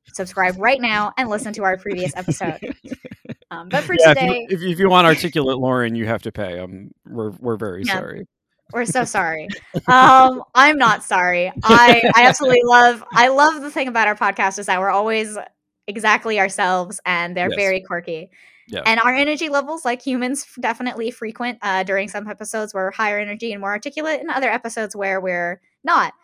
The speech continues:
Speaker 1: But just like any good voice actor, the mood has to match the subject matter. And so
Speaker 2: <laughs>
Speaker 1: tying this right back into, on today's episode,
Speaker 2: All
Speaker 1: uh,
Speaker 2: right.
Speaker 1: I really wanna talk about what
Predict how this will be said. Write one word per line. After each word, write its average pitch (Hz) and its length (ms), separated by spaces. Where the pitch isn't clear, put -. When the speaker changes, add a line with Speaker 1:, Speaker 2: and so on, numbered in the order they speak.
Speaker 1:
But 381 260
just 415 180
like 427 140
any 311 140
good 233 180
voice 277 240
actor, 196 560
the 285 80
mood 330 260
has - 300
to 349 100
match 220 440
the 269 60
subject 226 420
matter. 170 360
And - 140
so 311 160
Speaker 2:
<laughs> 285 80
Speaker 1:
tying 359 220
this 285 180
right 320 260
back 349 220
into, 302 420
on 269 140
today's 269 380
episode, 175 560
Speaker 2:
All 233 80
Speaker 1:
uh, 277 100
Speaker 2:
right. - 80
Speaker 1:
I - 20
really 311 220
wanna 302 200
talk 240 220
about 202 280
what 190 520